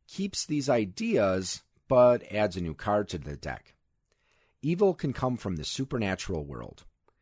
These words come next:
One entity in particular from this supernatural host appears to be the root of all evil, and his name is Satan. The diabolical linguistics of the word Satan.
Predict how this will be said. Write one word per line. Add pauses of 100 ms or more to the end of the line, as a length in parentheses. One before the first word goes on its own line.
(640)
One
entity
in
particular
from
this (280)
supernatural
host
appears
to
be
the
root
of
all
evil, (580)
and
his
name
is
Satan. (2500)
The
diabolical
linguistics
of
the
word
Satan.